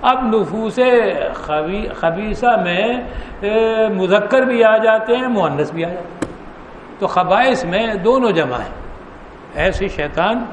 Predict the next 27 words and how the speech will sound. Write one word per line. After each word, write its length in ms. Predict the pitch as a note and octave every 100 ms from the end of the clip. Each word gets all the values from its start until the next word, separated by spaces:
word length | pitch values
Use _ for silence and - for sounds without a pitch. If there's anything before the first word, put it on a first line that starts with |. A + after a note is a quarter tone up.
| -
جو 120 | D#3
کہ 120 | D#3+
مذکر 480 | C#3+ C#3+ D#3 - F3+
ہیں 180 | F3+ C4 - - - B2+
وہ 160 | D3+
بھی، 260 | D3+ G3+ C#4 - - -
اور 160 | D3+ D#3
ایسے 300 | - E3+ F3
شیطان 520 | F3 D#3 D3 E3 F#3+ F#3
جو 160 | D3 D#3
کہ 280 | D3+ G#3 A#3+ -
مؤنث 480 | C#3+ D3 D3+ D3+ D3
ہے 60 | D#3+
وہ 120 | D#3+
بھی 180 | F#3+ D4 - -
جمع 180 | C#3 C#3+
ہو 80 |
جاتے 320 | C#3+ C#3+ C3 C#3
ہیں۔ 80 | C3+ - - -
تو 100 | E3+
خبث 380 | - C#4+ C#4 -
کا 120 | -
معنی 220 | D#3+ D#3 D3 -
شر۔ 100 | A3 - - - - - -
اے 100 | E3+
اللہ، 400 | E3+ E3 G#3 B3 - - -
میں 200 | E3 F3